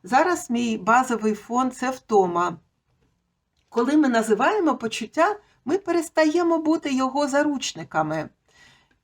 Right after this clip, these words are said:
І саме в цій точці з'являється вибір. Ви можете відмовитися від цього старого налаштування,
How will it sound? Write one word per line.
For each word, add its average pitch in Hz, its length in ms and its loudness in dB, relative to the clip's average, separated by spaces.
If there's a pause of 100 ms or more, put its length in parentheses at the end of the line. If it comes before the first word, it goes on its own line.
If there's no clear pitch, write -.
(120)
І 220 300 0
саме 233 480 2
в 202 80 -6
цій 226 300 -4
точці 240 680 -4
з'являється 220 1160 0
вибір. 214 840 -2 (840)
Ви 285 340 0
можете 330 460 2
відмовитися 277 840 0
від 214 320 -4
цього 226 360 -2
старого 220 500 -2
налаштування, 180 1040 -2